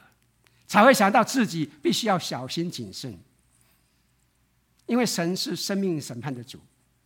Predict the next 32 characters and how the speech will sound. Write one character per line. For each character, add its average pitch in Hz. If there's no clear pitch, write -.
好， -
我 185
们 202
都 240
必 214
须 196
要 202
面 190
对 170
神 -
的 147
审 90
判， 110
有 101
一 104
天。 -
就 277
像 233
希 220
伯 185
来 180
书 202
第 196
四 185
章 185
第 170
十 -
三 170
节 143
所 127
说 139
的， 123